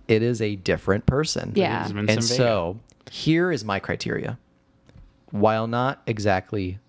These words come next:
Speaker 1: stylish, like, or cool, like Stayin' Alive or Carrie, how it lends to the story, how it lends to the character,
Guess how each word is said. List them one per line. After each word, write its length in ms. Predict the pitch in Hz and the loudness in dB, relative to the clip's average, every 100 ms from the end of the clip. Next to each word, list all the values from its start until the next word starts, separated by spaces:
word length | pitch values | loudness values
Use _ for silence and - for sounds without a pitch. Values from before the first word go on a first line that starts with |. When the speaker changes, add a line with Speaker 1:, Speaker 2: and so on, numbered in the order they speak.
| - | -6
Speaker 1:
stylish, 720 | 95 - 78 - - - - _ _ _ _ - | -2 0 0 -2 -6 -8 -14 _ _ _ _ -2
like, 180 | 90 - - | -2 -2 -2
or 60 | 92 | -2
cool, 420 | - - - - - | 0 0 -2 -6 -8
like 120 | - | -8
Stayin' 240 | - - - | -4 -4 -2
Alive 220 | - - | -2 -4
or 40 | - | -6
Carrie, 400 | - - - - _ _ - _ _ _ _ - | -4 -4 -6 -12 _ _ -20 _ _ _ _ -12
how 320 | - 120 139 | 0 2 2
it 140 | 135 | -2
lends 500 | 92 95 113 143 151 | -4 0 0 0 -4
to 140 | - 123 | -2 0
the 140 | 101 | 2
story, 640 | - - 98 95 82 107 104 - _ _ _ _ _ _ _ _ _ - | 0 2 2 2 0 -2 -4 -8 _ _ _ _ _ _ _ _ _ -4
how 180 | 92 110 | 0 2
it 80 | 101 | 0
lends 260 | 104 113 | -2 -4
to 100 | - | -4
the 80 | 170 | -6
character, 600 | - - 98 - - 139 | -2 0 -2 -4 -8 -8